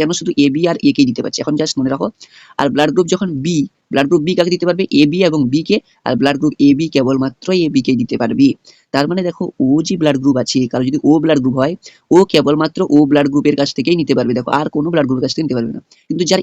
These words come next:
এবি আছে, সে ওর কাছ থেকেও নিতে পারবে, এর কাছ থেকেও, বির কাছ থেকেও, এবির কাছ থেকেও। তার মানে এবি দেখো সবার কাছ থেকে নিতে পারবে। ওই জন্য কি বলা হয়? সার্বিক গ্রাহিতা। একে কি বলা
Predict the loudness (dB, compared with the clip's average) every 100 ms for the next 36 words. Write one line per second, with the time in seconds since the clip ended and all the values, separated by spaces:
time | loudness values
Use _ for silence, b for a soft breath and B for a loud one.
0 | 4 4 4 2 2 0 2 0 0 -2
1 | -2 0 2 2 2 -4 -4 0 0 0
2 | -2 -2 0 2 2 0 -6 -10 -14 B
3 | B -4 2 2 4 0 0 0 2 2
4 | 0 -2 -2 0 0 -2 -6 _ b -2
5 | 0 2 2 2 2 2 0 0 0 0
6 | -2 -2 -4 -6 _ _ _ _ _ _
7 | _ -4 -2 2 2